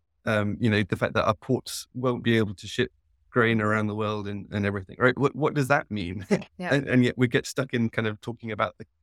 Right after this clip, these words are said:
Speaker 1: the kind of climate side of it rather than the social and the pe-, human side.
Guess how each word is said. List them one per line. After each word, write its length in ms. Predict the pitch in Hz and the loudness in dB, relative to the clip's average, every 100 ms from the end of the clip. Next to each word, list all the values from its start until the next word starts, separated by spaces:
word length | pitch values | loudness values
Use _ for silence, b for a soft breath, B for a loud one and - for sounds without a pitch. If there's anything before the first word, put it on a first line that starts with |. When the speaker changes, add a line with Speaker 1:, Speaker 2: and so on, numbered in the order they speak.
| - | -18
Speaker 1:
the 100 | 110 | -14
kind 320 | - 131 123 | -4 -2 -2
of 60 | |
climate 420 | - 127 139 117 90 | -4 -2 0 0 -2
side 240 | 95 95 | -10 -10
of 80 | 92 | -8
it 120 | 95 | -6
rather 360 | 110 110 104 104 | 0 0 0 -4
than 180 | 101 101 | -6 -8
the 60 | |
social 440 | - 113 113 104 98 | -2 0 0 -6 -12
and 200 | 104 95 | -14 -18
the 40 | |
pe-, 200 | 101 127 131 | -12 -12 -12
human 300 | - 131 117 | 0 4 4
side. 160 | 95 - | 2 -8